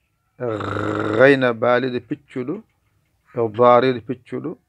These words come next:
en keɓi ɗo karfeje jeegom. A yi ɗe karfeje jeegom, kanje cañiraka ɗo haala.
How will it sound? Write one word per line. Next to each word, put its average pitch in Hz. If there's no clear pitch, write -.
en 123
keɓi 143
ɗo 117
karfeje 123
jeegom. 110
A 123
yi 127
ɗe 143
karfeje 131
jeegom, 117
kanje 123
cañiraka 120
ɗo 113
haala. 104